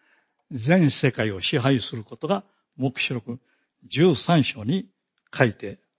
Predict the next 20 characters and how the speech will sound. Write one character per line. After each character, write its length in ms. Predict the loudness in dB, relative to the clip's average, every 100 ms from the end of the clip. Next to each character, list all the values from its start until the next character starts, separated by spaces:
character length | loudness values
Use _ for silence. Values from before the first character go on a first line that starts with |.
| _
あ 120 | -8
る 80 | -8
ん 60 | -8
で 60 |
す 140 | -12 0
ね。 280 | 2 2 _ _ _ _ _ _ _ _ _ _ _ _ _ _ _ _ _ _ _ _ _ _ _ 2
で、 420 | 6 8 6 -2 _ _ _ _ _ _ _ _ _ _ _ _ _ _ _ _ _ _ _ _ _ _ _ _ _ _ _ _ _ _
こ 120 | -6 0
の 180 | 0 0
歴 280 | 2 2 2
史 140 | 0
と 120 | 2 2
聖 240 | 4 4
書 160 | 2 -4
に、 220 | -6 -6 _ _
も 400 | 4 6 4 0 _ -6
う 80 |
こ 60 | 4
れ 80 | 8
は 260 | 8 8